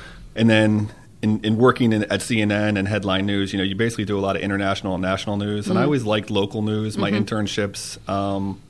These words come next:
Speaker 1: during college, I interviewed, I, I'm sorry, internship, uh, interned at W B A L Radio,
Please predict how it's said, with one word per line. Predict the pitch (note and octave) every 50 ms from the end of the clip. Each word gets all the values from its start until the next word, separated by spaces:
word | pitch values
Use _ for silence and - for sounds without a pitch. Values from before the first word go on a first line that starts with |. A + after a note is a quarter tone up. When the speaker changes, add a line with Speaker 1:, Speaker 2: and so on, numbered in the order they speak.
| - - - - -
Speaker 1:
during | - A2+ A2 G#2+ G#2+ F#2
college, | - G2 G2+ G#2 G#2 G2+ F#2+
I | F#2+ F#2
interviewed, | F#2+ G2+ G2 F#2+ G2 G2 G2 G2 G2 G2 - -
I, | G2 G2 -
I'm | - G2 G2
sorry, | - G#2 F#2+ F#2 F2+ D#2+
internship, | G2+ G#2+ G#2 - G#2 G#2 G2 - - G#2 G2+ G2 - - - - -
uh, | G2+ G2+ G2+ G2+ G2+ G2+ - - -
interned | G#2 G2 - G2+ G2+ G2+ G2+ G2
at | F#2 E2+ - - -
W | G#2 G2+ G2+ F#2+
B | F#2+ G2
A | F#2+ F#2+
L | F2+ F#2
Radio, | F#2+ A2+ B2 B2+ B2 B2+ B2 A#2+ A#2+ A#2+ A#2+ A#2+